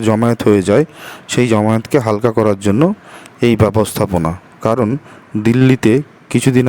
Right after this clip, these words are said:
আগে যে পদপিষ্টের ঘটনাটি ঘটেছে, সেই ঘটনা যেন আর কোনো বড় স্টেশনে না ঘটে, সেই দিকটা খেয়াল করা হচ্ছে। তো যাই হোক, এই দেখছেন আপনারা শিয়ালদা দক্ষিণ শাখার স্টেশনের প্ল্যাটফর্মের যে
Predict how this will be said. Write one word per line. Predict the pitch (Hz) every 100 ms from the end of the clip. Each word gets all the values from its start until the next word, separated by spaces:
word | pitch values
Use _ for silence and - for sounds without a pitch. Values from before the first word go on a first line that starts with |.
| 113
আগে | 107 113 113
যে | 117
পদপিষ্টের | 113 117 113 110 - 113 107
ঘটনাটি | 113 113 110 104
ঘটেছে, | 110 117 110 131 - - - -
সেই | - 120 107
ঘটনা | 107 120 120 123 - - _ - 104
যেন | 107 113 113 107
আর | 104
কোনো | 110 113 107
বড় | 107 107 110
স্টেশনে | - 110 117 110 101
না | 113 104
ঘটে, | 95 113 - - - - -
সেই | 127 104
দিকটা | 101 143 -
খেয়াল | 110 98
করা | 92 90
হচ্ছে। | 90 - - 87 - - - -
তো | 120 117
যাই | 139 131
হোক, | 139 - _ _ _ _ _ _ -
এই | 123 127
দেখছেন | 123 - 131 117
আপনারা | 120 120 -
শিয়ালদা | 117 110 113 113
দক্ষিণ | - 120 110
শাখার | - - 117 117 - - - - - - - -
স্টেশনের | - 107 123 95 120 -
প্ল্যাটফর্মের | - 117 - - 101 98 151 - - - - 98
যে | 104